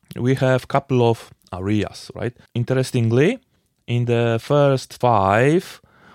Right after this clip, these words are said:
we have three management positions. That's crazy, honestly speaking.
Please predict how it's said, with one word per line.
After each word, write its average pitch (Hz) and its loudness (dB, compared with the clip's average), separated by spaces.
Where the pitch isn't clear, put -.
we 127 4
have 127 2
three 147 0
management 131 0
positions. - -10
That's 113 -2
crazy, 110 0
honestly 92 -6
speaking. 82 -10